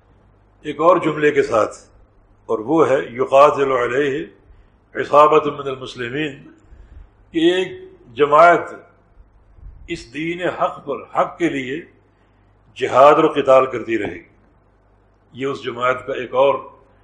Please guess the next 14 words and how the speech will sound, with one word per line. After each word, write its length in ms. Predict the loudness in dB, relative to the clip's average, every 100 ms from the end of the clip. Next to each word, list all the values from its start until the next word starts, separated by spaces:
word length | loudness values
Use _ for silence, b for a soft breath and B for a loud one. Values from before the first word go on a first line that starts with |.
| _ -6
تعارف 400 | -2 0 -2 -6
ہے۔ 120 | -10 -12
تین 220 | -8 -4
خوبیاں 300 | -2 -2 -2
ہوں 120 | -4 -8
گی، 60 | -18 _ _ _ _ _ _ _ _ _ -4 -2
حق 180 | -2 2
پر 100 | 0
ہوں 440 | 0 -4 -2 -2
گے، 100 | -8 -10 _ _ _ _ _ _ -14
ہمیشہ 300 | -10 -4 0
غالب 420 | 2 4 4 2
ہوں 200 | -2
گے، 60 | -8